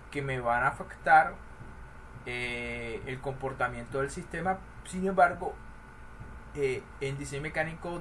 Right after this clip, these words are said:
dos uno está como más preocupado por qué es lo que le pasa al resorte. Y aquí realmente no te va a mostrar qué es lo que le pasa al resorte.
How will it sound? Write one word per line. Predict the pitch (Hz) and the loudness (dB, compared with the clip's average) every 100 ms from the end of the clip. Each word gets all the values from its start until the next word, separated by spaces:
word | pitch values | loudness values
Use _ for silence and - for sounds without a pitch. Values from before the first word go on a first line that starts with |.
| 151 | 0
dos | 156 175 151 | 0 0 -4
uno | 139 | -6
está | 143 151 147 | 0 -2 0
como | 151 | -4
más | 139 131 | -4 -4
preocupado | - 151 - 151 147 139 160 - | -4 -6 -4 2 4 6 4 -4
por | 151 156 165 - - - - | 0 0 -2 -10 -12 -14 -6
qué | 147 | 2
es | 147 | 4
lo | 147 | 4
que | 175 | 2
le | 131 | 4
pasa | - - | 2 2
al | 147 | 0
resorte. | - 190 170 - - | 0 0 0 -6 -4
Y | 143 | 4
aquí | 127 - 180 | 4 4 -2
realmente | 196 190 175 175 180 185 190 | 4 6 6 4 -2 0 0
no | 160 147 139 | 0 -2 -2
te | 151 | 2
va | 147 | 2
a | |
mostrar | 151 147 151 151 | 0 0 2 2
qué | 139 | 2
es | 123 | -2
lo | 123 | -2
que | |
le | 127 | -2
pasa | 117 113 117 | 0 0 -2
al | |
resorte. | 120 - 147 - | -4 -2 -4 -4